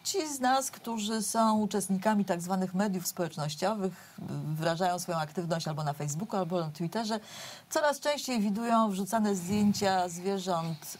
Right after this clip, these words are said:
okaleczonych, psów, kotów, porzuconych,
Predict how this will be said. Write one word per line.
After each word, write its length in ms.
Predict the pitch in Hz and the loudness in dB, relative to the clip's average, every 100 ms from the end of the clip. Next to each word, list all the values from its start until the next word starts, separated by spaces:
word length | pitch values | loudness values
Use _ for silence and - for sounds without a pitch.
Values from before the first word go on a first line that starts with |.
| - | -2
okaleczonych, 1120 | - 262 226 214 214 196 196 190 190 190 - - | 0 2 0 0 0 0 2 0 0 -4 -14 -8
psów, 460 | - 220 233 - - | -2 -2 -2 -8 -4
kotów, 500 | 190 196 196 196 - | -2 0 -2 -8 -8
porzuconych, 880 | - 226 220 208 196 196 196 185 | -2 -2 0 -2 0 0 2 0